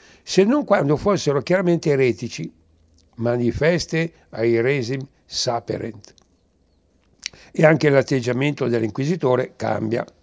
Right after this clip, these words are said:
Ora procede più spedito e con maggiore sicurezza, conducendo le inchieste e consultando i manuali dei suoi colleghi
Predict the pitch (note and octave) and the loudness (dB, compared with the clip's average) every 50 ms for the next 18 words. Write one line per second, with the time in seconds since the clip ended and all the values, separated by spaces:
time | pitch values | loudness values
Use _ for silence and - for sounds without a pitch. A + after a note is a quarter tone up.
0 | _ _ _ _ _ _ _ - - - C3+ C#3 C#3+ A2+ - C3 C3+ B2 - C#3 | _ _ _ _ _ _ _ -18 -6 0 2 4 4 4 2 2 -2 0 0 0
1 | C3+ B2+ A#2+ A2 F2 - - G#2 - - F3+ G3 F#3 A3+ C4 C4 - - A3+ A3+ | 0 0 0 -4 -4 -4 -10 -10 -6 -4 -2 -2 0 0 0 0 0 0 -2 -2
2 | E4 - _ _ _ _ _ - E4 - - - D#3 D3 C#3+ C3+ A2+ B2 B2 A#2+ | -2 -6 _ _ _ _ _ -8 -8 -4 -2 0 0 2 0 0 0 0 0 0
3 | B2 A#2 - - A#2 - A#2+ A#2 A2+ A2+ G2+ - - A2 - _ _ _ _ _ | 0 -2 -4 -8 -6 -2 -2 0 0 -2 -4 -6 -8 -10 -10 _ _ _ _ _
4 | - - - - _ - - D3+ D#3+ D#3 D3 D#3+ E3 - - F3 D#3+ D3+ C#3 C3 | -20 -20 -20 -20 _ -6 0 2 2 4 4 4 2 4 4 2 4 4 2 2
5 | C3 C#3 D3 D3 B2+ - D#3+ F3+ G3 E3 - - E3+ C#3 - D3+ D3+ C3+ - - | 2 2 0 0 0 2 2 2 2 0 -2 -4 -4 -4 -2 -2 -4 -4 -4 -2
6 | D3+ C#3 C3 - D3+ C3+ C3 A#2+ A2 A2+ A#2 A2 A#2 A#2+ B2 B2 B2+ B2+ B2+ B2 | -4 -4 -2 0 0 0 0 0 0 -2 -2 -2 -2 -2 -2 0 0 0 0 0
7 | B2 A2+ A#2 A2+ - - A#2+ A#2 - - C3 C#3 C#3+ E3 F#3 - F3 A3 B3+ - | 0 -2 -2 -4 -4 -4 -6 -6 -4 -4 -4 -2 0 0 -2 -2 -2 -4 -6 -6